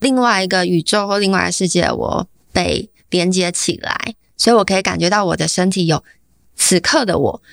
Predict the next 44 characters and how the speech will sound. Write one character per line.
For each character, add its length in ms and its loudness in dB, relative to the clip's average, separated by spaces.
跟 200 2
另 140 4
外 240 4
一 20 -6
个 140 2
我 140 4
完 200 2
全 220 0
不 140 4
熟 200 0
悉 200 0
的 160 0
我， 200 -6
他 140 0
们 160 2
彼 180 2
此 160 0
在 220 -4
对 220 -4
话。 240 -4
因 100 2
为 80 2
我 240 2
其 180 2
实 160 2
是 140 2
个 120 2
很 240 -4
乐 220 2
观， 260 0
有 100 -2
点 220 2
乐 180 2
观 240 -2
过 180 0
头 260 -6
的 120 -6
人， 280 -2
所 180 2
以 200 2
当 320 -4
那 120 2
个 240 2
负， 480 2